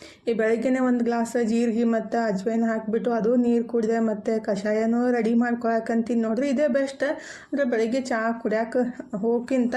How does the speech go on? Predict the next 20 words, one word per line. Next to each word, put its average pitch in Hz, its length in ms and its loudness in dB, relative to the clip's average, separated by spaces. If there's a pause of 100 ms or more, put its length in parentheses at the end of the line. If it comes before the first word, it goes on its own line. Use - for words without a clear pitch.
(120)
ಈ 254 80 2
ರೀತಿ 247 280 0
ಕಷಾಯ 233 340 -2
ಮಾಡಿ 233 300 -2
ಕುಡಿದ್ರೆ 240 220 0
ಸ್ವಲ್ಪ, 233 300 -4
ಆ, 233 320 0
ಜಲ್ದಿ 208 380 0
ಆರಾಮಾಗುತ್ತೆ 247 680 0
ಅಂತೇಳಿ, 233 720 -2 (260)
ಆ, - 20 0
ಶುಂಠಿ 226 540 0
ಮತ್ತು, 220 500 0
ಆ, 196 420 -4 (260)
ತುಳಸಿ 233 380 0
ಎಲ್ಲ 208 180 0
ಹಾಕಿಬಿಟ್ಟು 214 500 -2
ಕಷಾಯ 208 380 -2
ಮಾಡ್ಕೊಂಡು 214 600 0
ಕುಡಿದು 220 560 -2